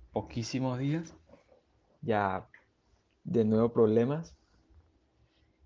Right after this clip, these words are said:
Y a buscar la alternativa, ver cómo se arma todo.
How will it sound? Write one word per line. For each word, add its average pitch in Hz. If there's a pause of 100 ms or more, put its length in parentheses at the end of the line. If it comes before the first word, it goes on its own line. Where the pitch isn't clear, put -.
(180)
Y 185
a 175
buscar 156
la 156
alternativa, 156 (260)
ver 127
cómo 123
se 117
arma 120
todo. 139